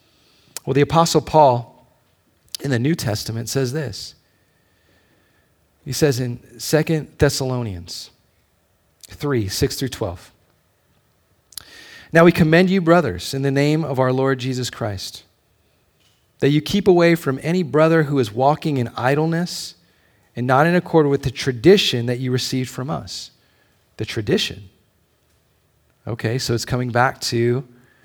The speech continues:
this ethic from, from, from Scripture.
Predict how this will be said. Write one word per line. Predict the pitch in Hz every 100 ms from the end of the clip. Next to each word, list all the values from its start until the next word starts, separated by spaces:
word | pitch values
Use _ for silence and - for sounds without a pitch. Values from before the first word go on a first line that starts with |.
| _ _ _ _ _ _ _ _ _ -
this | 123 -
ethic | - 190 - - - - _ _ _ _ _ _ _ _ _ _ _
from, | - 139 139
from, | - - 147 147 -
from | - 156
Scripture. | - 208 226 - 156